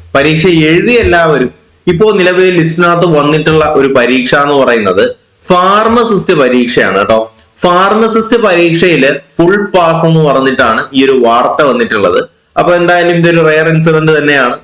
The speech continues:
അതുകൊണ്ട് തന്നെയാണ് ഈ വാർത്ത ആദ്യം പറയാനായിട്ട് ഉദ്ദേശിച്ചത്. ഓക്കെ,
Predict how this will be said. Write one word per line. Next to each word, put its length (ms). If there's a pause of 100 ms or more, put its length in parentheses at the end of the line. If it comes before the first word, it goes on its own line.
അതുകൊണ്ട് 400
തന്നെയാണ് 360
ഈ 100
വാർത്ത 320
ആദ്യം 340
പറയാനായിട്ട് 480
ഉദ്ദേശിച്ചത്. 720
ഓക്കെ, 280